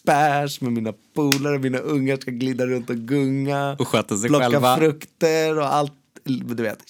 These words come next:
Speaker 1: yeah! Ett slags naivt lägenhetsliv.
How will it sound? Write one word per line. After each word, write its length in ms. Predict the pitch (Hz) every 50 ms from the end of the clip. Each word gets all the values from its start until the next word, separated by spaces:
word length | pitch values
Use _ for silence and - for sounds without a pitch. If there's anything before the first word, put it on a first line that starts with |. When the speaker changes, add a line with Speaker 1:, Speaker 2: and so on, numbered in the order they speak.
| - - -
Speaker 1:
yeah! 460 | - 107 107 110 92 80 80 69 65 - - - - - -
Ett 80 | - 120
slags 220 | - 127 117 117
naivt 460 | 117 120 127 127 131 131 123 110 - - _ - -
lägenhetsliv. 1080 | 110 120 127 120 107 92 98 95 101 101 95 - - 113 120 131 117 90 80 73 87